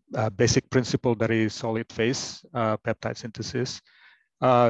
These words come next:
biasanya solid phase itu menggunakan bok dan F mok chemistry, apa, eh, eh,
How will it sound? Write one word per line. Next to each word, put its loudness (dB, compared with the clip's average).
biasanya 2
solid -2
phase -4
itu -2
menggunakan -4
bok -2
dan -2
F -4
mok -8
chemistry, -4
apa, 0
eh, 0
eh, -8